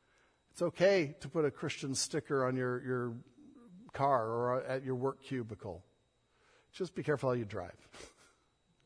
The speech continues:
<laughs> Are we a good witness? But are we proclaiming that we're believers? Not in an offensive way, but in a way that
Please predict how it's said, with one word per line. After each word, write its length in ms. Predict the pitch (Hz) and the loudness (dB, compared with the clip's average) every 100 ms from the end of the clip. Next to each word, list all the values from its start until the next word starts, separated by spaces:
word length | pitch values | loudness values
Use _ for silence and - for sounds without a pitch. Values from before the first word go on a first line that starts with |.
| _ - | _ -16
<laughs> 800 | - - _ _ _ _ _ - | -16 -16 _ _ _ _ _ -4
Are 140 | 120 | -2
we 100 | 127 | 0
a 60 | 117 | -2
good 280 | - 131 107 | -2 -4 -4
witness? 480 | 113 95 90 - - _ _ _ _ _ _ _ _ _ _ _ _ _ _ _ _ - | -6 -6 -12 -12 -16 _ _ _ _ _ _ _ _ _ _ _ _ _ _ _ _ -8
But 100 | 151 | -2
are 140 | 180 | 0
we 140 | 226 202 | 0 -4
proclaiming 640 | 180 - 143 170 170 147 | -6 -6 -6 -4 -2 -2
that 120 | 135 | -4
we're 100 | 127 | -6
believers? 680 | 117 117 120 101 90 - - _ _ _ _ _ _ 170 | -6 -6 -6 -10 -16 -18 -20 _ _ _ _ _ _ -4
Not 200 | 202 233 | -2 0
in 80 | |
an 120 | 226 180 | 0 -2
offensive 640 | 131 - 180 - 151 120 | -4 -4 -2 -2 -4 -2
way, 320 | 120 117 117 - _ _ _ _ _ - | -4 -4 -6 -12 _ _ _ _ _ -6
but 100 | 165 | -2
in 100 | 185 | 0
a 60 | 180 | 0
way 240 | 170 202 | 2 4
that 180 | 180 | 4